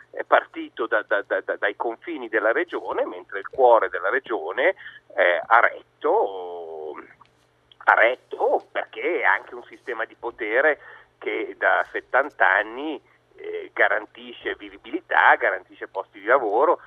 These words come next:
garantisce tante cose. Quindi poi, malgrado il nome, i progressisti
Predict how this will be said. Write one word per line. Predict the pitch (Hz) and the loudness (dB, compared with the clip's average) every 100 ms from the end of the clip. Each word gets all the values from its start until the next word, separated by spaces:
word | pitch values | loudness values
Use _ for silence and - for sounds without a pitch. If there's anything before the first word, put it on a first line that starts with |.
| - _ | -20 _
garantisce | - 98 95 - - - | -6 -6 -6 -14 -14 -12
tante | - 78 - 92 | -10 -10 -10 -2
cose. | 139 135 98 82 76 | 4 4 4 -2 -10
Quindi | 120 117 117 101 92 90 - 117 - - | -12 -14 -16 -18 -20 -20 -16 -14 -14 -2
poi, | 165 170 - - - - - _ - | 4 4 2 -16 -16 -18 -20 _ 4
malgrado | 139 135 170 175 | 6 6 4 2
il | 170 | -4
nome, | 196 233 175 | -2 -2 -4
i | |
progressisti | 139 123 131 - 196 - | -8 -10 -12 -14 -20 -14